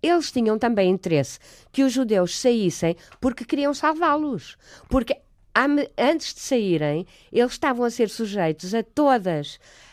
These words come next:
as discriminações antissemitas que os alemães tinham aplicado na Alemanha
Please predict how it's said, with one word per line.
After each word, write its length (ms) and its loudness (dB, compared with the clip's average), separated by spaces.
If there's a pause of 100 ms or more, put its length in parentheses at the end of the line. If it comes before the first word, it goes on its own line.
(180)
as 220 0
discriminações 920 -2
antissemitas 840 -4 (300)
que 100 -8
os 100 -6
alemães 380 -2
tinham 240 -4
aplicado 540 -4
na 100 -2
Alemanha 500 -4